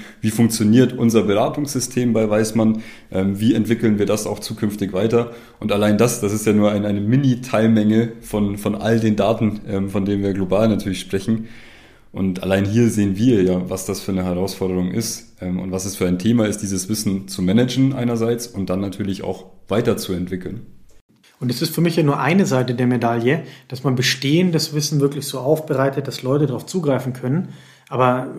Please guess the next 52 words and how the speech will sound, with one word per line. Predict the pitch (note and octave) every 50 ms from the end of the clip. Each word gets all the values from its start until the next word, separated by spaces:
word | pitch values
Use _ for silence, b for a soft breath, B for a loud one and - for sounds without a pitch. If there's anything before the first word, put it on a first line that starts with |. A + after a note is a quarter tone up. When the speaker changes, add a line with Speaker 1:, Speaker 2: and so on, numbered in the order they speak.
| - -
Speaker 2:
was | D#3 C3+ C3 B2+ - -
für | D#3
mich | C#3 C3 C3
auch | D3 E3+
noch | F3 D#3+
dazu | - D#3 C#3+ - - F3+ D3+
kommt, | - E3 D#3+ D#3+ D#3
ist | - - - -
gerade | - B2+ B2+ C3 C#3 D3 D3 C#3+ -
all | C#3 D3 D#3+
das, | E3+ D3+ - -
was | D3+ C#3+ C#3+ - -
mit | C#3 A#2+
der | B2+ A#2+
digitalen | C3+ D3+ D#3 E3 D#3 - C#3+ C#3 C3
Transformation | C3 C3+ C#3 C3+ C#3 - C3+ B2+ A#2+ - B2 A2
vor | - - - - F3 F#3+ G3 F3
uns | D3+ - - C3
liegt. | A2+ A2 G#2+ A2 - - - b b b b b b b
Also, | b B2 B2
dass | A#2+ A#2+ -
wir | C3 B2+
neues | C3 C3 C3+ C#3 D#3+ F3+ E3 - - -
Wissen, | B2+ A#2+ - - B2 A2+
dass | A2 A2+ - -
wir | C#3
uns | C3 C3 C3+
an | B2 B2+
Unbekanntes | - F3 F#3 F#3+ G3 F3+ - - B2+ B2 B2 B2 - B2+
heranwagen | A#2+ A2+ A#2+ B2 A#2 A#2 A#2 A2+ A2+ A#2
müssen. | A#2 G#2+ - B2+ A#2 - B B B B B B
All | B2+ A#2
das | C#3+ D3 - -
kommt | - D#3+ D3+ D3
ja | D3+
noch | C#3+ D3 C#3+ C#3
dazu. | - B2 - - - E3+ F3 C#3+ G2 G#2 - - _ _ _ _ b b b b b b b b
Also | B2 - G#2+
diese | G#2 G#2 D3 D#3 F3 D#3+
Facette | - - C3+ - - D3+ D3 - D#3 D3 C3+ - B B B B B
müssen | C#3+ B2+ A#2+ C#3
wir | C3+
auch | C3 B2+ C3
ganz, | C#3 C3 E3 D#3+ -
ganz | - D#3 C#3+ C#3+
stark | - - C#3 C3 C#3+ C#3+ - C#3
im | C3
Hinterkopf | E3 F#3 - D3+ - - B2+ B2+ - -
haben, | A#2 A#2 A#2+ B2+ A#2+
wenn | B2 A#2+ B2
wir | B2 C3
über, | C3 B2 B2+ B2 A#2+ -